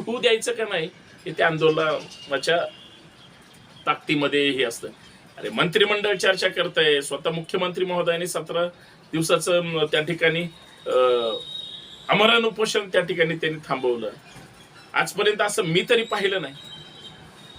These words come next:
वर्षानुवर्ष, वीस वर्ष झालं आपण, म्हणजे मी तरी, म, आंदोलनं संघर्षाच्या माध्यमातून तयार झालेला कार्यकर्ता आहे.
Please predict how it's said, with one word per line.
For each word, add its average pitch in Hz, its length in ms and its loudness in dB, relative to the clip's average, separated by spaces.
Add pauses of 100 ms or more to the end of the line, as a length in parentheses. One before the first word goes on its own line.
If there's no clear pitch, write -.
(840)
वर्षानुवर्ष, 226 640 4
वीस 220 320 0
वर्ष 240 240 4
झालं 220 260 2
आपण, 220 180 -2 (680)
म्हणजे 170 180 2
मी 170 320 4
तरी, 220 320 2
म, 196 140 -6 (360)
आंदोलनं 185 500 4
संघर्षाच्या 175 640 -4
माध्यमातून 160 840 -2 (240)
तयार 151 220 4
झालेला 139 340 0
कार्यकर्ता 120 580 -4
आहे. 117 80 -10